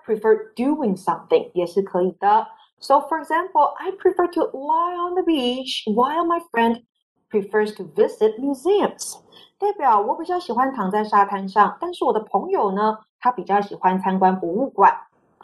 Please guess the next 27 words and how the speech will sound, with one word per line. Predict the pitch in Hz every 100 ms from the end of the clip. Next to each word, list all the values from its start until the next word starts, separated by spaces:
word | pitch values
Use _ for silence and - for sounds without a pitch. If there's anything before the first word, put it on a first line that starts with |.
| - - -
那 | 254
这 | 427
个 | 359
句 | 311
子 | 233
我 | 196
们 | 190
可 | 202
以 |
说 | 190 202
成： | 202 196 190 - _ -
I | 262
prefer | 262 269 262 233
lying | 226 214 339 370
on | 175 190 185
the | 196
beach | 269 370 285 349 -
while | 196 226 311 403
my | 403 381 -
friend | 214 214 226
prefers | 208 196 202 196 196
visiting | - 170 220 269 330 _
museums. | 294 302 - 196 - - - _ _ _ _ _ _ _ _ _ _ _ _ -
回 | 339
到 | 415
课 | 392 403
文， | 262 233